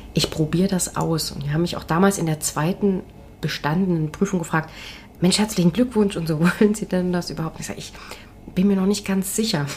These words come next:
<laughs> Hab ich die, äh, Professoren und Dozenten erstmal ein bisschen verunsichert vielleicht,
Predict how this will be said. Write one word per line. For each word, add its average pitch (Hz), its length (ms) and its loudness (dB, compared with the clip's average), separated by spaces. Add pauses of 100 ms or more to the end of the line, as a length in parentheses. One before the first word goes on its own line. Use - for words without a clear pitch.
(140)
<laughs> 214 160 10 (500)
Hab 233 160 6
ich - 100 -6 (360)
die, 202 160 12
äh, 170 380 4 (100)
Professoren 175 540 0
und 170 140 0
Dozenten 170 300 0
erstmal 160 180 -2
ein 156 40 -2
bisschen 151 180 -4
verunsichert 175 580 -4
vielleicht, 247 440 4